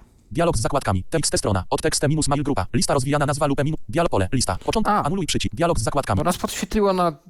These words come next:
Speaker 2: trzecim polu z rzędu, a tu jeszcze wcześniej przed, y,
Speaker 1: Warunek.
Speaker 2: przed warunkiem mamy
Speaker 1: Pole. List.
Speaker 2: pole. I tu mamy.
Speaker 1: Odpowiedz. Początek listy. Od jeden z siedemnaście. Odpowiedz do dwa z siedemnaście. Do trzy z siedemnaście.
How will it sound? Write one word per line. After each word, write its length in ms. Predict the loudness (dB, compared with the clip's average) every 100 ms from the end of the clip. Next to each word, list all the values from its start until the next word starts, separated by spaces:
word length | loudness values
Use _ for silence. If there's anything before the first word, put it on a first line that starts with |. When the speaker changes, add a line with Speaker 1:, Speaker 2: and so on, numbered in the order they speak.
| -8
Speaker 2:
trzecim 380 | 0 0 2 2
polu 220 | 4 2
z 60 | 2
rzędu, 300 | 2 2 0
a 60 |
tu 100 | 0
jeszcze 200 | -2 -4
wcześniej 440 | -4 -2 -2 -2 -2
przed, 320 | -2 -4 -2
y, 180 | -2 -2 0
Speaker 1:
Warunek. 300 | 0 0 0
Speaker 2:
przed 180 | -4 0
warunkiem 480 | 2 2 0 0 0
mamy 360 | 0 0 -2 -6 _ -2
Speaker 1:
Pole. 200 | 0 2
List. 160 | 0 2
Speaker 2:
pole. 300 | 2 2 0 -8 -14
I 100 | -8
tu 160 | -4 -2
mamy. 280 | -2 -4 -10 _ -6
Speaker 1:
Odpowiedz. 340 | -2 0 0
Początek 340 | 0 0 0
listy. 240 | 0 -2 -2
Od 100 | -2
jeden 160 | 0 0
z 40 | 0
siedemnaście. 440 | 0 0 -2 -4 -10 -6
Odpowiedz 320 | -2 0 0 0
do 80 |
dwa 120 | 0 0
z 40 |
siedemnaście. 420 | 0 0 0 -2 -4 -12 -20 _ -2
Do 100 | 0
trzy 160 | 2 2
z 40 |
siedemnaście. 440 | 2 0 0 -2